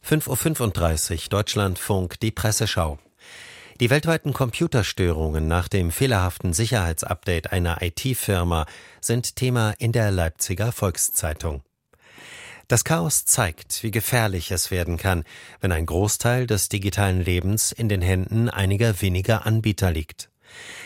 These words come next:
Die Software von CrowdStrike ist weit verbreitet.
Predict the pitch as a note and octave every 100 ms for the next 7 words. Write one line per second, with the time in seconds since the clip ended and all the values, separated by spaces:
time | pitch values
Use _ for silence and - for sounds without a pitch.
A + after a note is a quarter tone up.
0 | - A2+ D3 D3 E3+ D3+ - A2+ F#2+ -
1 | G2 A2 - - A2+ A#2+ C3+ - - -
2 | - - A2+ - B2+ D3 - B2+ A2+ B2
3 | - E2 -